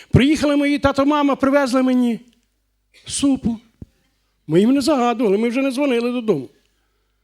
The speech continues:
А там в Ніжині є старенькі братики і сестричка. Вони ж знали, що я прийшов у свідомість,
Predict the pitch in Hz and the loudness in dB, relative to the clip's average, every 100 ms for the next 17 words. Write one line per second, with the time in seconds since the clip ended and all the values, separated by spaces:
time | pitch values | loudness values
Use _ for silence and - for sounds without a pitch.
0 | _ _ _ _ _ _ _ _ _ _ | _ _ _ _ _ _ _ _ _ _
1 | 196 254 269 262 285 285 269 262 247 302 | 2 2 2 2 2 2 0 0 0 0
2 | 240 285 285 269 - - 185 254 226 - | 0 0 0 -2 -6 -10 -4 -2 -2 -4
3 | - 240 254 240 233 247 190 - _ _ | -4 -2 -2 -4 -4 -4 -6 -12 _ _
4 | - 202 247 - 240 - 247 285 285 - | -4 -2 -2 -4 -4 -4 -4 -2 -4 -4
5 | - 139 - - - 175 233 214 269 254 | -6 -8 -10 -20 -6 0 0 0 -2 -2
6 | 254 247 233 254 226 240 262 254 - | -2 -4 -4 -4 -4 -2 0 0 -2